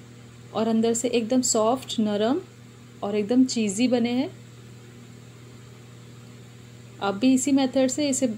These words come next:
try कीजिए और गर्मा गर्म serve कीजिए। एकदम soft और cheesy है ये अंदर से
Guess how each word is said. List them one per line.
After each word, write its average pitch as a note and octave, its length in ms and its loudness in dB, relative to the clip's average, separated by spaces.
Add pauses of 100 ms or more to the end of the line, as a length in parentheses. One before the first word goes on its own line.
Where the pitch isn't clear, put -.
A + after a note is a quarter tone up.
(180)
try G#3 240 0
कीजिए A#3+ 500 -2 (160)
और G3+ 160 0
गर्मा G#3+ 300 0
गर्म A3+ 220 2
serve G#3+ 280 -2 (120)
कीजिए। A#3 400 -4 (1400)
एकदम B3 260 2
soft A#3 460 -2
और G#3 300 -6
cheesy A3+ 400 0
है C4 100 2
ये C4 120 2
अंदर B3 260 2
से D#4 220 -4